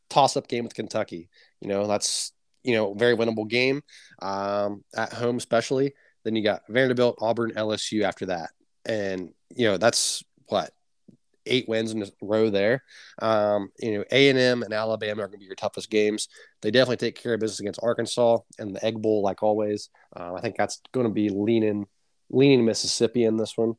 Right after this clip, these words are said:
Um, so I'm very high on them. Uh, I think they're probably the second best team in the conference this year, uh, especially if they can get by A and M. If they don't get by A and M, you know, they're gonna be in that third range, kind of another top-tier bowl, but not, not a New Year's Six.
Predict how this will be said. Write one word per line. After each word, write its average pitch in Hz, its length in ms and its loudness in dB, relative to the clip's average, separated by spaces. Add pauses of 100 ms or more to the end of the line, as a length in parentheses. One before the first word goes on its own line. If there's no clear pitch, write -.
(140)
Um, 98 580 -4
so 110 320 0
I'm 120 140 0
very 135 220 8
high 120 260 2
on 123 160 -2
them. 127 360 -4
Uh, 101 300 -6
I 101 60 -8
think 117 160 -8
they're 110 100 -4
probably 104 280 -4
the 98 100 -10
second 87 340 -6
best 101 240 -2
team 123 300 -2 (400)
in 120 100 -4
the 117 80 0
conference 123 460 0
this 127 200 -6
year, 131 280 -2 (320)
uh, 98 180 -4
especially 113 300 -2
if 104 80 -2
they 107 100 -2
can 104 80 -6
get 98 160 -2
by 107 160 2
A 104 220 0
and 104 120 -2
M. 110 260 0 (300)
If - 140 -10
they - 80 -4
don't 117 220 4
get 110 160 2
by 110 140 4
A 107 180 2
and 107 120 0
M, 107 300 0
you 110 80 -2
know, 95 80 -2
they're 98 80 -4
gonna 98 140 -2
be 104 80 -4
in 104 80 -4
that 98 220 -4
third 110 260 6
range, 104 420 2
kind 101 160 0
of 98 60 0
another 98 260 2
top-tier 101 540 0
bowl, 98 240 0
but 85 160 -4
not, 92 200 0 (340)
not 104 160 0
a 95 40 -2
New 95 100 0
Year's 90 240 -4
Six. - 480 -6